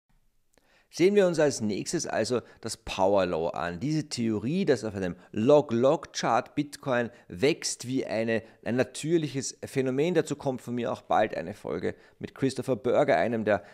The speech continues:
wenigen Experten in diesem Gebiet, in diesem noch relativ unerforschten Gebiet, sage ich jetzt mal. Mit Giovanni und, ähm, Fred Krüger habe ich auf meinem englischen Kanal, kann ich euch die Links reinstellen, schon Interviews zu dem Thema gemacht.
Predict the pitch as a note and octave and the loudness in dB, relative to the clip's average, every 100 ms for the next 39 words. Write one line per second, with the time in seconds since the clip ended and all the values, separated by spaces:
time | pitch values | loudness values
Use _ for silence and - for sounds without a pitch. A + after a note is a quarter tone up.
0 | - G2 C#3 C3+ B2 - - - C2+ F2+ | -8 0 0 0 -2 -4 -10 -4 -2 -2
1 | - E2+ - _ - A#2+ - G2+ F#2 F#2+ | -6 -14 -16 _ -4 -2 0 -2 2 0
2 | F#2 - G#2 C3+ D#3+ C3 A2+ A2 A2 G#2 | 0 -8 -6 0 2 2 0 0 2 2
3 | - - E2+ G2 A#2 A#2+ - C#3 D#3+ - | -2 -10 -4 2 2 0 -4 -6 -4 -4
4 | G2 - - G2+ - G2 - D#2 - - | -8 -8 -8 -8 -10 -12 -10 -12 -8 -6
5 | - G#2+ - A2+ A2+ - - - A#2 D3 | -6 -8 -10 -2 -2 -2 -10 -8 -2 2
6 | C3 D#3 E3 D3+ B2+ A#2+ G#2+ A2+ A#2+ A#2 | 2 2 2 0 0 -4 -4 -2 -2 -2
7 | - A#2+ - C3+ C#3 C3 A#2+ G#2+ A#2 G#2+ | -2 -4 -2 0 2 2 2 0 -2 -2
8 | G#2 G#2 F#2+ C#3+ D3 C#3 C3 F2+ G2+ A2+ | -2 -2 -2 -4 -6 -6 -2 0 0 -4
9 | G2+ G2+ G2 A2 A#2 G#2 G2+ - F#2+ G2 | -8 -10 -8 -6 -6 -6 -6 -6 -6 -6
10 | - A#2+ G#2+ G#2 - G2+ F#2+ F#2+ G2+ G2 | -8 -6 -4 -4 -4 -4 -4 -4 -2 0
11 | F2 - - G2 C3 D3+ | 2 0 0 4 6 4